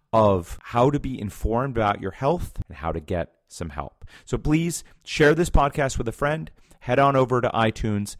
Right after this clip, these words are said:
and leave us a five-star review. All right, without further ado, let's get on with the show. Hey folks, it's Doctor Gersmar from Aspire Natural Health here.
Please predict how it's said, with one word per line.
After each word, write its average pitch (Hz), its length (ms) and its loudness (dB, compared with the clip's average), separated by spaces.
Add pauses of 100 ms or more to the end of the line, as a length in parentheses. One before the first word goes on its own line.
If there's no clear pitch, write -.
(140)
and 95 180 -8
leave 98 160 -2
us 92 220 -6 (140)
a - 40 -16
five-star 85 520 -4
review. 76 420 -8 (140)
All 71 100 -4
right, 113 220 0 (180)
without 95 300 0
further 127 280 4
ado, 156 320 -2 (140)
let's - 200 -14
get 92 140 -2
on 101 220 0
with 104 120 -4
the 110 60 -2
show. - 300 -6 (580)
Hey 294 120 -2
folks, 165 260 0
it's 160 80 -4
Doctor 151 240 -2
Gersmar 143 400 -4
from 139 160 -8
Aspire 120 380 -2
Natural 135 320 -4
Health 120 260 -2
here. 123 260 -4